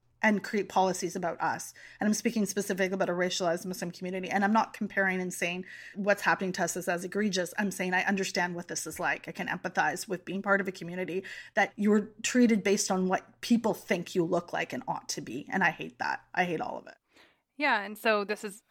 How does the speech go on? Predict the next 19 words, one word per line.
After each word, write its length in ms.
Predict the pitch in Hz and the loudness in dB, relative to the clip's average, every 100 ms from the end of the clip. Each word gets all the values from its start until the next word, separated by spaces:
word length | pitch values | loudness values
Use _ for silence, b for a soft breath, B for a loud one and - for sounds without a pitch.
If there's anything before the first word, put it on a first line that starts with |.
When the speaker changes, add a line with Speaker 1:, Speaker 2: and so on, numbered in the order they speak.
| - | -4
Speaker 2:
absolutely 420 | 208 208 202 202 | -2 -2 -2 -2
an 80 | 185 | -2
international 760 | 208 208 208 - 208 202 190 - _ _ _ - | -2 -2 -4 -4 -4 -4 -8 -16 _ _ _ -4
phenomenon, 460 | 190 190 190 185 | 0 2 2 0
this 140 | 185 - | -2 -4
kind 240 | 190 185 | -4 -2
of 140 | 180 | -6
hatred. 380 | - 202 190 190 | -6 -4 0 2
And 100 | 196 | 4
we 80 | 247 | 4
know 160 | 226 196 | 4 4
from 220 | 196 185 | 2 0
other 320 | 185 180 185 B B B - | 0 0 -2 B B B -2
L 100 | 196 | 0
G 140 | 185 | 0
B 100 | 180 185 | -4 -6
T 160 | 190 | -6
Q 540 | 175 - 190 185 180 b b b b _ | -6 -4 -2 -2 -4 b b b b _
hate 500 | - 214 185 - | -2 0 0 -4